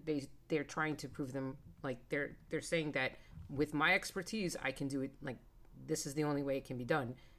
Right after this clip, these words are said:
And you're like, "No, it's gonna happen." So, like I said, you know, I, I, having this conversation,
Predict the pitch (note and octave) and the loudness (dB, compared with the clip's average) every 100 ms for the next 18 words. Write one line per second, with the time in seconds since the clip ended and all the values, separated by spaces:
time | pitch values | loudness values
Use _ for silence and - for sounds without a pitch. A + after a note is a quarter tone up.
0 | - C3 C3+ B2 A#2+ B2 D3+ G#3+ - D#3+ | -10 -4 -2 -2 -4 0 4 4 4 2
1 | - D#3+ E3+ G#3 C3 C3 - - - - | 0 2 2 2 2 -2 -8 -14 -2 2
2 | - D#3 C#3+ C3+ - - F3 F3+ F#3+ - | 6 6 4 -2 -6 0 4 6 8 10
3 | D#3+ D3 C#3 C3+ - - D3+ D3+ - - | 8 6 2 0 -4 -4 0 0 -2 -8
4 | - - - - - - A#3+ C4+ B3 A#3 | -14 -12 -10 -10 -4 4 8 10 8 6
5 | G#3 F#3+ E3+ F3 F3+ | 4 4 2 2 4